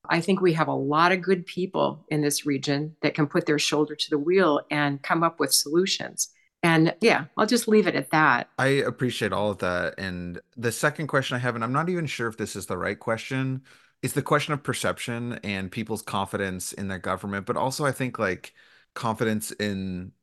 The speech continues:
Speaker 2: themselves, confidence in the soul of the city, the sense of identity, shared purpose. What can we do to build a sense of momentum, build a sense of Portland's coming back?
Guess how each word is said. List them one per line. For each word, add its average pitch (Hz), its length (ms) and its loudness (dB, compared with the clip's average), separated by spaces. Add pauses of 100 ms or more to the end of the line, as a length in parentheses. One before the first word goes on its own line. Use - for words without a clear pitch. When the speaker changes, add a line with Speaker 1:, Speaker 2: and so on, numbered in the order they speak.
(160)
Speaker 2:
themselves, 104 560 0
confidence 98 540 -4 (120)
in 90 640 -6 (280)
the 117 80 -2
soul 113 340 2
of 104 80 -2
the 107 100 0
city, 101 600 -2
the 104 140 -6
sense 117 300 -4
of 110 100 -2
identity, 95 880 -2
shared 107 440 -2
purpose. 98 560 -4 (400)
What 139 220 0
can 220 180 0
we 180 120 -2
do 113 380 -2
to 92 760 -4 (140)
build 120 260 2
a 110 60 2
sense 104 400 -4
of 92 140 -4
momentum, 87 480 -6
build 101 260 -4
a 101 40 -6
sense 95 420 -6
of 87 480 -4
Portland's 95 380 -4
coming 90 280 -8
back? 87 640 -2